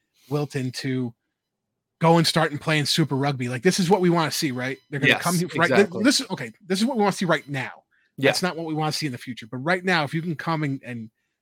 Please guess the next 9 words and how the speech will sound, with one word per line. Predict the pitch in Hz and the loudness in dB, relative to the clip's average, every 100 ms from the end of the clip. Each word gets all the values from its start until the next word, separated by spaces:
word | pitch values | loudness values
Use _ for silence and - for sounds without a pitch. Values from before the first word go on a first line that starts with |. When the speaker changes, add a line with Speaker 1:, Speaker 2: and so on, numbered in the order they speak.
| _ _ | _ _
Speaker 1:
play | 160 151 143 135 _ _ _ _ _ _ | 2 2 2 -2 _ _ _ _ _ _
and | 131 131 127 113 - _ _ _ | -4 -2 -2 -4 -8 _ _ _
start | _ - 160 160 | _ 0 2 2
on | 151 | 2
Rooney, | 151 151 147 135 - _ | 2 2 0 -2 -8 _
play | 160 | -4
a | 151 | -2
couple | 160 143 | -4 -6
seasons, | - 147 139 139 120 | -4 -4 -2 -6 -8